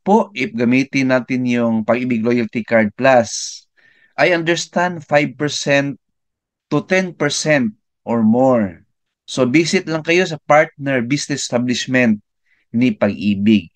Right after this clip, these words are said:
Alright? Please write your comment in our comment section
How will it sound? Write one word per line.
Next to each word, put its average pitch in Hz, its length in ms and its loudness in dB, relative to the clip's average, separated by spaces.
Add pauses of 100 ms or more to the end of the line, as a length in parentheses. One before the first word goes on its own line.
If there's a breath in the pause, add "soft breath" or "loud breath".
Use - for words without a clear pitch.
(920)
Alright? 139 560 2 (600)
Please 208 320 0
write 185 320 2
your 165 80 -4
comment 170 560 0
in 127 80 -6
our 127 160 -2
comment 143 260 -2
section 196 760 2